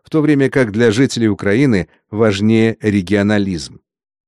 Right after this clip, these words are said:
Так, отвечая на вопрос «Кто я такой?», жителям российского региона себя назвали девятнадцать процентов,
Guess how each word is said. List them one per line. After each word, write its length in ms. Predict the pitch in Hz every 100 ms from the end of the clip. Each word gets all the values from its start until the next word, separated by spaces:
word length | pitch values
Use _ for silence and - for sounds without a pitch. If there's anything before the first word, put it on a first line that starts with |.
| _ _ _ _ _
Так, 400 | 151 190 - - -
отвечая 580 | 95 98 92 151 143
на 100 | 117
вопрос 480 | 110 104 143 135 -
«Кто 300 | - - 143
я 220 | 95 107 92
такой?», 500 | 82 - 139 165 - _ _ _ -
жителям 440 | 123 165 143 131
российского 600 | 127 120 139 127 - 101
региона 540 | 98 85 117 160 139
себя 280 | - 135 156
назвали 440 | 127 101 110 127 101
девятнадцать 680 | 95 107 98 131 131 - -
процентов, 600 | 73 - 78 71 80